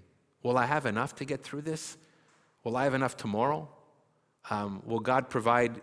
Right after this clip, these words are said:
in two weeks like he provided two weeks ago, next year? Will I have the resources for this calling?" And I love the way David dis-, ends this, this line, this short little line.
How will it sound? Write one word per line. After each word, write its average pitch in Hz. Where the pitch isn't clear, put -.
in 104
two 135
weeks 127
like 113
he 110
provided 110
two 110
weeks 120
ago, 131
next 113
year? 131
Will 117
I 120
have 123
the 107
resources 131
for 127
this 120
calling?" 131
And 123
I 120
love 156
the 165
way 147
David 127
dis-, -
ends 131
this, 120
this 110
line, 98
this 107
short -
little 135
line. 85